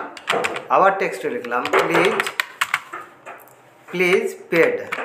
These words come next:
বা আপনি যদি এখানে অন্য কিছু লিখবো মনে করেন তাহলে লিখতে পারেন, "within twenty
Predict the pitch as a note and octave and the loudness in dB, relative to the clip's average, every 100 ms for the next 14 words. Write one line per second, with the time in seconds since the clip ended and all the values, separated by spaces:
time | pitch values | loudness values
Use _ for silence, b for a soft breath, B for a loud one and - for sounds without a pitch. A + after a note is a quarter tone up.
0 | - - - - - - - - - - | -10 -14 -6 -6 -6 -6 -4 -2 -2 -6
1 | - - - - - C3 C3 C3 F3+ F#3 | -6 -12 -14 -14 -10 2 4 4 2 0
2 | G3 G3 G3 F3+ G3 F3 F3+ F#3 F3 D#3+ | 2 4 4 4 2 2 0 -4 -6 -4
3 | D#3 D#3+ E3+ E3+ F3+ G#3+ B3 D3 C#3+ - | 2 4 4 2 0 0 4 4 4 2
4 | - - B2+ C#3 B2+ G#2+ G#2+ - - - | -6 -8 -4 -2 -2 -2 -4 -8 -8 -6
5 | - - - F3 F#3+ E3 - A#3+ - - | -6 -8 -2 2 4 4 0 -6 -6 -6
6 | - - - - - - - - - - | -6 -6 -6 -8 -12 -20 -20 -20 -14 -10
7 | - - - - - - - - D3+ D#3 | -6 -6 -6 -10 -20 -20 -20 -10 -4 0
8 | E3 D#3+ C#3 | 0 -2 -2